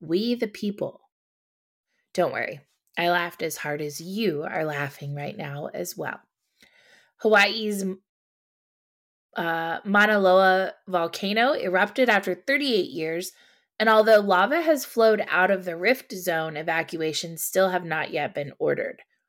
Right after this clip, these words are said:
Iran wants the United States banned for offending the country's dignity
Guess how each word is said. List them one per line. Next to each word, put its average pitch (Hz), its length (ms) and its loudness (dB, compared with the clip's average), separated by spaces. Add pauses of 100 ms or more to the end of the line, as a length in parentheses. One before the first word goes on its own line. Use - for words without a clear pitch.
(280)
Iran 196 480 4
wants 185 260 -2
the 190 100 -6
United 170 460 -2
States 190 340 -4
banned 170 500 -4
for 196 180 0
offending 185 440 0
the 202 100 -2
country's 170 520 -4
dignity 196 680 -4